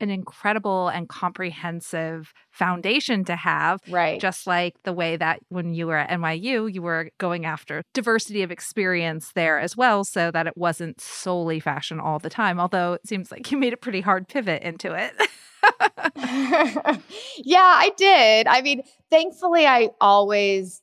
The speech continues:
Speaker 2: was working with patterns and manipulating them and finding out why you need a dart in a certain pattern to create shape for the bust, et cetera. Like, I learned by mistake.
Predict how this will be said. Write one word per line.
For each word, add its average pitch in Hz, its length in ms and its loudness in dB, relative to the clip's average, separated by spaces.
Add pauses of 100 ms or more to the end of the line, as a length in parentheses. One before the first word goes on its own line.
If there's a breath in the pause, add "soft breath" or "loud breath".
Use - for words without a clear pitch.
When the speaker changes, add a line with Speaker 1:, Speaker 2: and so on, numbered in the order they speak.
Speaker 2:
was 185 200 -8
working 175 260 -2
with 175 180 -12
patterns 160 960 -8
and 165 540 -8 (120)
manipulating 180 840 -4
them 175 340 -2
and 165 140 -12
finding 170 420 -2
out 160 180 -2
why 160 240 -2
you 165 140 -6
need 170 180 -10
a 160 80 -6
dart 160 560 -2 (300)
in 185 120 -4
a 180 60 0
certain 165 380 -2
pattern 160 420 -2
to 160 100 -12
create 156 320 -8
shape - 300 -8
for 160 120 -12
the 160 100 -10
bust, 160 340 0
et 175 80 -10
cetera. 180 300 2
Like, 180 180 0
I 208 100 6
learned 226 340 0
by 185 160 2
mistake. - 420 -12